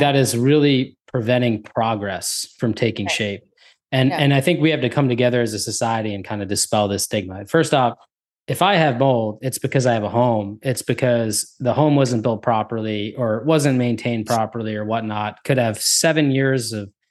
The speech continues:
Speaker 2: or seven different owners, right? Depending on the age of the home.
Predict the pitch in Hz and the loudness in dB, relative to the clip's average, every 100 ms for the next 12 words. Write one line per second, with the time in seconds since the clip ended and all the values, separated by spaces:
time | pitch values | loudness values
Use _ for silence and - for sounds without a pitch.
0 | _ 123 104 175 165 156 143 131 120 123 | _ -6 -2 0 2 2 2 0 2 0
1 | 120 117 107 117 117 127 _ _ _ _ | 0 -2 -2 -2 -2 -4 _ _ _ _
2 | 147 143 131 127 123 123 123 113 113 120 | 0 2 4 4 2 0 -2 -4 -4 -6